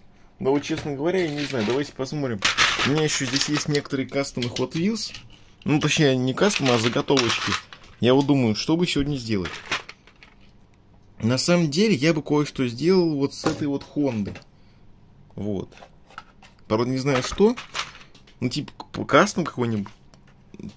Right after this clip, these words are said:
Типа, круто. <laughs> Вот. Пока что не знаю до конца. В общем, что-нибудь надо сделать. У меня есть мысли поставить ее вот на такие вот колеса. Поэтому, может быть, сейчас как-нибудь это все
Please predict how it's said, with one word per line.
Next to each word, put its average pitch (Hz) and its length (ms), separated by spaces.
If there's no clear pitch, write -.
Типа, - 460
круто. - 440
<laughs> 117 60
Вот. 104 340
Пока - 240
что 156 160
не 165 120
знаю 147 240
до 110 220
конца. 165 360
В 107 60
общем, 113 200
что-нибудь 147 420
надо 127 180
сделать. 107 340
У - 40
меня 151 100
есть 160 240
мысли 156 240
поставить 135 380
ее 120 100
вот 120 100
на 127 80
такие 131 220
вот 127 60
колеса. 123 600
Поэтому, 113 300
может 123 280
быть, 107 120
сейчас - 240
как-нибудь 117 360
это 107 160
все 113 300